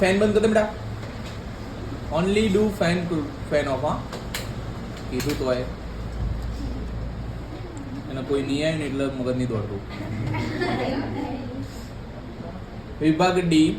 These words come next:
એક લંબચોરસના ક્ષેત્રફળ દર્શાવેલ છે.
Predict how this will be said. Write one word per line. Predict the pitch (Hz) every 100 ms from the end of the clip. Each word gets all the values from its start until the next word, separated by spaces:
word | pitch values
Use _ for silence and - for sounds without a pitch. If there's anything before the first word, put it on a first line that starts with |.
| - - - - - - - - - - - - - - - - - - 190
એક | 214 208 185
લંબચોરસના | 180 180 185 180 175 175
ક્ષેત્રફળ | 170 151 - 165 185 165
દર્શાવેલ | 135 131 135 127 120
છે. | 123